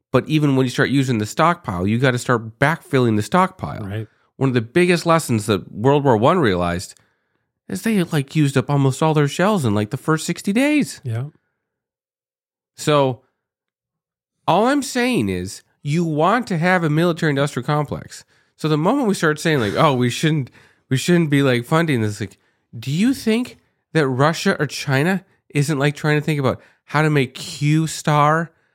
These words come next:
Speaker 1: for their own systems?
Speaker 2: <laughs>
Speaker 1: Okay?
Speaker 2: Yeah, yeah.
Speaker 1: I think we want to be able to have that.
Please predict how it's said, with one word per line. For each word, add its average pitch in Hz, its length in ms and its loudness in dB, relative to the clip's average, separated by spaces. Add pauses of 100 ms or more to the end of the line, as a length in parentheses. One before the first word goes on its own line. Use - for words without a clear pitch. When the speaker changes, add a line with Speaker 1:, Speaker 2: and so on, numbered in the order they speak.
(140)
Speaker 1:
for 131 280 0
their 127 320 2
own 180 220 2
systems? 196 640 -4 (140)
Speaker 2:
<laughs> - 160 -8
Speaker 1:
Okay? 196 440 0 (140)
Speaker 2:
Yeah, 110 80 -14
yeah. 120 120 -10 (580)
Speaker 1:
I 185 160 2
think 247 380 -4
we 240 120 2
want 214 340 0
to 214 80 -2
be 202 220 -2
able 196 240 0
to 170 120 -2
have 180 300 0
that. 101 240 -6